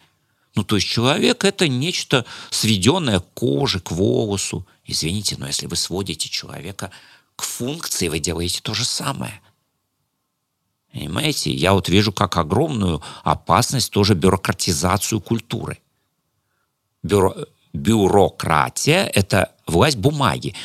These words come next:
ну, по сути, записей. То есть человек — это запись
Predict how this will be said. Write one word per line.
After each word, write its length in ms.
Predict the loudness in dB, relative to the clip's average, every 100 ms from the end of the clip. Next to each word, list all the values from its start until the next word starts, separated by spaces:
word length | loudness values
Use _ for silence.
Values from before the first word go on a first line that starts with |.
| -4
ну, 100 | -2
по 140 | 0 -2
сути, 260 | -2 -2
записей. 680 | -2 0 -2 -2 -6 -6 -8 _ _ _ _ _
То 80 | 2
есть 100 | 2
человек — 560 | 0 -2 -2 0 2 0
это 200 | 0 0
запись 640 | 2 2 2 -4 -4 -6